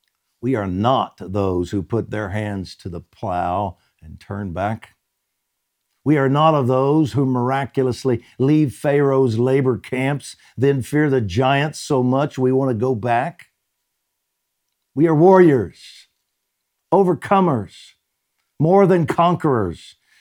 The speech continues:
We are constrained by love, sustained by faith, cleaned by the blood of Jesus, and anointed with the power of Holy Spirit.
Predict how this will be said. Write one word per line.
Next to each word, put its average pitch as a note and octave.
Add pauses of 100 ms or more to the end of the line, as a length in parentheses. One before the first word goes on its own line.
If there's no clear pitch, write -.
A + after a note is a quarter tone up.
(120)
We D#3+
are D3
constrained F#3+
by B2+
love, A#2+ (140)
sustained F#3+
by B2
faith, B2 (240)
cleaned A3
by D#3+
the C3+
blood A#2+
of G2+
Jesus, E3+ (160)
and C#3
anointed F3+
with F3
the D#3+
power D#3+
of C3+
Holy C#3
Spirit. F#2